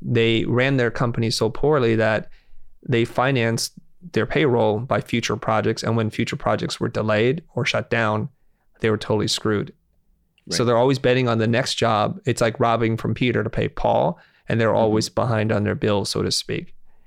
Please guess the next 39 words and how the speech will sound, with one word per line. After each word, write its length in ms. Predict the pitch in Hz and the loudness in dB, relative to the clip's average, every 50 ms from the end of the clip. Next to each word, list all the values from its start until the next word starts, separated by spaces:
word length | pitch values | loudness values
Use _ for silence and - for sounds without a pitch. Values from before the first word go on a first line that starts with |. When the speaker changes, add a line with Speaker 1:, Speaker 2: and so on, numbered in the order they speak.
| - _ - | -20 _ -6
Speaker 1:
And, 140 | - - 110 | -4 -2 -2
Speaker 2:
Yeah. 80 | 110 - | -2 -2
Speaker 1:
and 160 | - 120 113 | -2 0 0
that 160 | 120 135 143 - | 0 0 0 0
seems 420 | - - 131 123 117 110 110 - | -2 0 0 0 0 0 0 0
like 220 | 107 107 107 - - | 0 0 0 -2 -2
a 60 | 110 | -4
tragedy 640 | - - - 120 113 107 110 120 127 110 110 107 - | -4 -2 -2 0 0 0 0 0 0 0 0 0 0
in 220 | 107 110 107 107 | 0 0 -2 -2
terms 260 | - - 107 107 104 | -2 -2 -2 -2 -2
of 80 | 107 104 | -2 -2
just 260 | - 110 113 - - - | -2 -2 -4 -2 -2 -2
basic 380 | 110 117 - - 123 - - - | -2 0 -2 -2 -6 -8 -6 -4
business. 420 | - 135 165 - 156 170 180 - - - - - - - | -2 -2 -2 -2 -4 -6 -8 -10 -14 -18 -20 -10 -4 -2
We're 80 | 180 | 0
not 140 | 202 165 139 | 0 0 2
talking 300 | - 131 117 110 123 110 | 2 0 0 0 0 0
about 300 | 110 113 107 101 - - - _ _ _ _ - | 0 0 0 0 -2 -4 -10 _ _ _ _ -4
having 440 | 123 120 113 110 110 107 101 92 - _ _ _ _ | -2 0 0 0 0 0 -2 -4 -6 _ _ _ _
some 200 | - - 120 117 | -6 -4 -4 -2
fancy 320 | - 117 117 113 - 113 113 | -2 -2 -2 0 0 -2 0
Harvard 480 | 123 120 113 113 113 110 - - _ | 0 0 2 2 0 -2 -2 -4 _
business 480 | - 120 127 123 135 110 117 117 - - | 0 0 0 2 0 0 -2 -2 -2 -2
degree. 500 | - 120 - 120 123 127 120 143 - _ _ - | -2 -2 0 0 0 0 0 -2 -4 _ _ -4
It's 140 | - - - | -4 -2 0
just 160 | 135 123 - | 0 0 0
talking 220 | - 117 117 120 | 0 0 2 2
about 180 | 110 104 104 110 | 0 0 0 0
run-, 240 | 117 113 113 113 - - | 0 0 0 -2 -2 -2
learning 320 | 117 123 120 123 127 127 | 0 2 2 2 2 2
how 120 | 123 117 113 | 2 0 0
to 120 | 113 110 | -2 -2
bid 200 | 113 - 110 113 | -2 -2 -2 0
your 120 | 123 117 | 0 -2
projects 440 | - - 110 104 110 113 120 113 - | -2 -2 -2 0 0 0 -2 -2 -2
and 140 | - 113 110 | -4 -4 -2
to 80 | - 110 | -2 0
run 220 | 113 110 104 107 | 0 0 0 -2
it 120 | 107 - | -4 -6